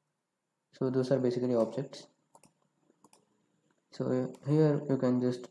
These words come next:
do Alt and enter. So, uh, package, sorry, uh, package will be imported there, and similarly for the button. Right, so now we have created two objects.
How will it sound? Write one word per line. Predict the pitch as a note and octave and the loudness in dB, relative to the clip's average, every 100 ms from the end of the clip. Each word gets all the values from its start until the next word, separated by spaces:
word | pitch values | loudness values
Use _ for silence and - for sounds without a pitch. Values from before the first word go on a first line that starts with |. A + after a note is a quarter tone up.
| C3 | -2
do | B2 A#2+ | 0 2
Alt | A#2 A2+ B2+ | 4 4 2
and | B2 A2+ | 0 0
enter. | A2 B2+ B2+ | -2 -4 -4
So, | - A#2 A2+ - | -4 -2 -2 0
uh, | A2+ A2+ - - - - - - _ _ _ _ _ _ | 0 0 -4 -16 -20 -20 -20 -20 _ _ _ _ _ _
package, | - A#2+ B2 B2 - - | -2 -2 -2 -4 -10 -6
sorry, | A#2+ A#2 A#2 A#2 - | -2 0 0 -2 -4
uh, | B2 A#2 | 0 2
package | A#2+ A#2+ B2 | 4 2 0
will | A2+ | -2
be | A2+ | -2
imported | A2 A2+ A2 A2 | -2 -2 -4 -2
there, | A2+ D3+ - _ _ _ _ _ | -4 -6 -10 _ _ _ _ _
and | A#2 A#2 | -8 -8
similarly | B2 A#2+ A#2 B2 | -6 -4 -4 -4
for | A2+ | -4
the | A2+ | -4
button. | A2+ C3+ E3+ _ _ _ _ _ _ _ _ _ _ | -4 -6 -12 _ _ _ _ _ _ _ _ _ _
Right, | A#2+ - | -8 -6
so | - | -4
now | C3 C#3 | 0 2
we | C#3+ | 2
have | D3 | 2
created | D3 C#3+ C#3+ D#3+ D#3+ | 2 2 2 0 0
two | B2+ A2+ | 2 2
objects. | - B2 - - | 2 -4 -8 -14